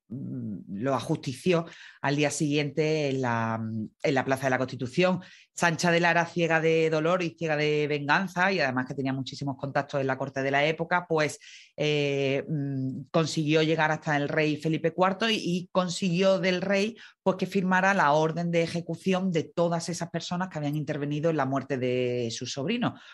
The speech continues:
Fueron seis personas en total, contando con el alcaide. Allí fueron condenados también el escribano, el oficial, el alcaide de la cárcel, el verdugo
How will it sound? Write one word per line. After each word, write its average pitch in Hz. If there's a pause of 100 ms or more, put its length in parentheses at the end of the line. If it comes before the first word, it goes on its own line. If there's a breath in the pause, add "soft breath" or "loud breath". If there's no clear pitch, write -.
(220 loud breath)
Fueron 160
seis 156
personas 160
en 156
total, 196
contando 123
con 120
el 123
alcaide. 190 (260 loud breath)
Allí 123
fueron 127
condenados 131
también 135
el 131
escribano, 160
el 160
oficial, 175 (280 loud breath)
el 139
alcaide 143
de 139
la 139
cárcel, 185
el 143
verdugo 185